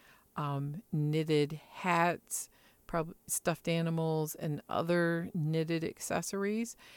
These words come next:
And I'm thinking about sticking to buntings. I've been researching how to do it. I've made several before. They're super fun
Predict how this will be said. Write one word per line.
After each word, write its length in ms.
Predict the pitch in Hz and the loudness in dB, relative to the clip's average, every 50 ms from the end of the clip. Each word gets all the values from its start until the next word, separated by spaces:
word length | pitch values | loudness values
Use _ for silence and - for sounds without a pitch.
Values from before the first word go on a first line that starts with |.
| - - - - | -20 -20 -8 -4
And 140 | - 196 - - | -2 -2 2 4
I'm 120 | - 226 | 4 4
thinking 380 | 226 - 254 233 - 240 226 220 | 4 2 0 0 2 2 2 2
about 480 | 202 190 190 175 175 175 175 - - | 2 2 2 4 4 4 2 0 -4
sticking 840 | - - - - - _ _ _ - 175 - - - 175 170 170 165 - | -8 -10 -10 -12 -14 _ _ _ -4 -4 -4 -2 -2 0 0 0 0 -2
to 580 | - - 165 156 156 151 151 147 147 147 147 - - _ _ _ _ _ _ _ _ _ _ _ | -4 -4 -2 0 0 0 -2 -2 -2 -4 -6 -8 -12 _ _ _ _ _ _ _ _ _ _ _
buntings. 760 | - 151 151 143 135 - - 135 123 117 - 160 - - - - _ _ _ _ _ _ _ _ _ - | 4 4 6 4 2 -2 -4 -4 -4 -4 -6 -6 -8 -10 -12 -14 _ _ _ _ _ _ _ _ _ -8
I've 300 | - - - 127 123 151 | -4 -2 -2 -2 -2 -2
been 220 | 156 151 151 151 143 | -2 -2 -2 0 0
researching 640 | 147 147 147 139 - 143 147 - - - 147 139 | -2 -2 -2 -2 -2 -4 -4 -4 -4 -6 -6 -6
how 180 | 131 151 147 139 | -4 -4 -4 -4
to 120 | 139 - | -4 -6
do 300 | 156 151 - 220 240 262 | -8 -6 -4 -2 0 2
it. 160 | 269 269 254 - | 2 2 2 0
I've 180 | - 143 - - | -2 -6 -4 -4
made 280 | 151 143 151 180 196 | -2 -2 -2 -2 -4
several 360 | - - - 165 156 160 156 - | -4 -2 -2 -2 -2 -2 -4 -4
before. 480 | - 151 - - - 165 156 151 156 | -4 -6 -6 -4 -2 2 2 2 2
They're 180 | - - 123 147 | 0 -2 -6 -6
super 440 | - - - - 214 208 - 262 233 | -6 -6 -4 -4 -4 -2 -2 -6 -6
fun 520 | - - - 160 160 147 147 147 151 | -4 -2 0 2 2 2 0 -2 -2